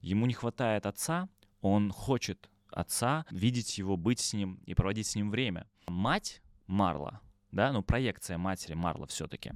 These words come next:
она внимание этого отца Тайлера забирает себе. И вот происходит здесь вот это вот, э, желание наказать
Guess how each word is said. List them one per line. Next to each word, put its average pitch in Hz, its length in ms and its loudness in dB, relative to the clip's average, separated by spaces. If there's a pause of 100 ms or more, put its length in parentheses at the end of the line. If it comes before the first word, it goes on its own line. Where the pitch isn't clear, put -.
(480)
она 143 460 4 (220)
внимание 120 640 2
этого 104 340 -2
отца 170 320 -2
Тайлера 98 580 -2 (720)
забирает 107 640 2
себе. - 420 -6 (240)
И 104 140 4
вот 113 180 2
происходит 120 540 2
здесь 95 320 -4
вот 95 160 -4
это 98 160 0
вот, 92 260 -2
э, 90 240 0
желание 92 500 2
наказать 98 680 0